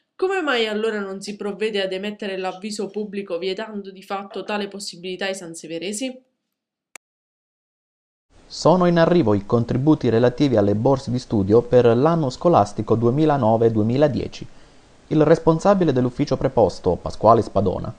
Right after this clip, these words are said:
Speaker 2: fa sapere che ci sono tempi tecnici da rispettare,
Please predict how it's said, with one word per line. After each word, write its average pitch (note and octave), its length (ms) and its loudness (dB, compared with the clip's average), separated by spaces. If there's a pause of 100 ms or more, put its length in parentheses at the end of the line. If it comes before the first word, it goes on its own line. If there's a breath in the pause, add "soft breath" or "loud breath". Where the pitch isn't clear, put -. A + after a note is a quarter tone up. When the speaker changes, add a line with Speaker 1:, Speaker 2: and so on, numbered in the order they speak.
(360 soft breath)
Speaker 2:
fa - 100 -2
sapere G#3 400 4
che D#3+ 140 0
ci - 100 -10
sono D#3 300 0
tempi F3 420 0
tecnici C#3+ 460 -2
da A#2+ 100 2
rispettare, A#2 560 -2